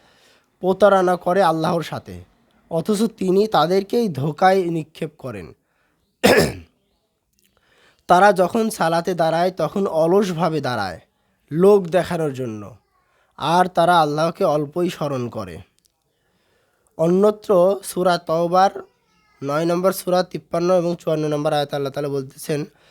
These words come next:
আল্লাহ তাদের ফাসেক পাপাচারী বলেছেন এবং বলেছেন যে তিনি তাদের সালাত ও অর্থ ব্যয় কিছুই কবুল করবেন না। যারা নামাজে গাফিলাতি করে, নামাজে তাড়াহুড়ো করে, নামাজ লোক দেখানোর জন্য পড়ে,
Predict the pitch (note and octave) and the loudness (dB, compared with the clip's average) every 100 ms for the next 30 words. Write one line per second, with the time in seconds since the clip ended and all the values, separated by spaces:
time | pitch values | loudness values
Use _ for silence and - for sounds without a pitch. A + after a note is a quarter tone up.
0 | _ - D3+ F3 G3 F#3 D#3 E3+ G3+ - | _ -6 0 4 4 4 0 0 -2 -2
1 | - D#3+ F#3 - F#3+ - - _ - D3+ | -2 0 2 0 -2 -4 -20 _ -6 -4
2 | D#3 F3 E3+ E3+ D#3 C#3 A#2+ B2 B2+ C3+ | -2 -2 -2 -4 -2 -4 -6 -6 -8 -4
3 | E3 F#3 A#3 F#4+ _ _ _ - D#3 F#3 | 0 0 0 -4 _ _ _ -6 0 0
4 | G3 G#3 G3+ F#3 C3 D#3 D#3 F3 F#3+ - | 2 0 2 0 -2 -4 -2 2 0 2
5 | D3+ E3+ F3 - C#3+ D3 F3 F3+ F3 D3+ | 0 0 -2 -2 0 2 0 0 0 2
6 | D3 - F3 D#3+ D3+ D3 D3 - D3+ E3+ | 0 -4 -4 0 0 0 -4 -8 -8 -8
7 | F3 D3 C#3 C#3 B2+ C3+ C3 C#3 C#3 C3 | -6 -6 -4 -6 -6 -10 -6 -4 -2 -2
8 | G2 E2+ - _ _ _ _ - A#2+ C#3+ | -4 -6 -14 _ _ _ _ -14 -4 0
9 | D#3 C#3+ C3+ C#3+ C#3+ D#3 C#3 D3+ E3+ B2+ | 2 2 0 0 -2 -2 -2 -2 -4 -4
10 | A#2+ A2+ A2 A#2+ C#3 D3 C#3+ C#3+ C#3+ D3+ | -8 -12 -10 -8 -4 -4 -4 -2 0 0
11 | E3 E3+ C3+ C3 A#2+ - - - - - | 0 -2 -2 -6 -8 -14 -20 -20 -20 -20
12 | - C#3 D3+ D#3 C#3+ C#3+ D#3 D#3 D#3+ G3 | -8 -4 0 0 -2 -4 -2 -2 -2 0
13 | F3+ D#3 C#3+ C3 C3 D3 | 0 0 -2 -2 -2 -2